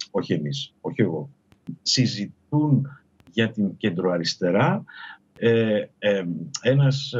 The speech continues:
βουλευτής του πασόκ, προφανώς, αλλά και ένας, ένας στέλεχος του σύριζα, είναι ο σύριζα κεντροαριστερά, δεν έχω την διαίσθηση ότι είναι κεντροαριστερά ο σύριζα ή η Νέα Αριστερά, ή, ε, το ζήτημα είναι να συζητηθεί κάποια στιγμή,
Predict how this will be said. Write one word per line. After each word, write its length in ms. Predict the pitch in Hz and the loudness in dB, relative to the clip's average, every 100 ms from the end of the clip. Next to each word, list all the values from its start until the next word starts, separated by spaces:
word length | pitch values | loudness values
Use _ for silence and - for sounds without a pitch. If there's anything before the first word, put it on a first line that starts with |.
| 104 | -2
βουλευτής 380 | 110 104 120 - | 0 -2 -4 -8
του 100 | - | -8
πασόκ, 440 | 87 - 120 139 - - _ - - - _ | -6 0 0 -2 -8 -18 _ -16 -16 -16 _
προφανώς, 520 | 82 78 - 202 - - - - - | -10 -2 2 2 -2 -14 -14 -14 -12
αλλά 600 | - 117 117 117 117 113 | 0 2 2 2 2 0
και 160 | 107 160 | 0 0
ένας, 380 | 170 160 - 127 123 107 | 0 0 -2 0 0 2
ένας 240 | 131 143 139 | 4 4 4
στέλεχος 420 | 139 139 127 113 | 4 4 2 -4
του 80 | - | -4
σύριζα, 440 | - 147 170 120 | 2 2 2 2
είναι 160 | 120 117 | 2 2
ο 60 | |
σύριζα 340 | - 117 117 104 | 0 -4 -2 -4
κεντροαριστερά, 680 | 98 90 85 82 104 160 143 | -4 -4 -4 -4 0 2 4
δεν 120 | 117 | 2
έχω 160 | - | 0
την 240 | - 85 80 | -6 -6 -6
διαίσθηση 600 | 82 85 104 - - 92 - _ _ | -6 -4 -2 -4 -4 -6 -8 _ _
ότι 200 | 104 101 | -2 2
είναι 140 | 104 90 | 0 0
κεντροαριστερά 600 | 95 95 87 - 95 85 | -2 -2 -2 0 0 0
ο 60 | |
σύριζα 360 | - 139 185 - | 2 2 2 0
ή 100 | 151 143 123 | 2 4 4
η 60 | |
Νέα 220 | 113 135 110 | 4 4 2
Αριστερά, 500 | 98 - 110 165 - - - - - - | -2 -4 -2 0 -2 -8 -12 -12 -10 2
ή, 340 | 196 196 135 - - _ | 4 4 2 -4 -16 _
ε, 200 | 127 120 | 0 0
το 240 | 123 123 | 2 0
ζήτημα 440 | 107 139 139 117 120 | 2 2 2 0 -2
είναι 140 | 123 | 0
να 100 | 117 | -2
συζητηθεί 680 | 107 110 101 101 - - 131 | -2 -2 -4 -8 -12 -6 -2
κάποια 340 | - 107 104 | -2 -2 -4
στιγμή, 540 | 98 101 95 107 101 | -6 -4 0 2 0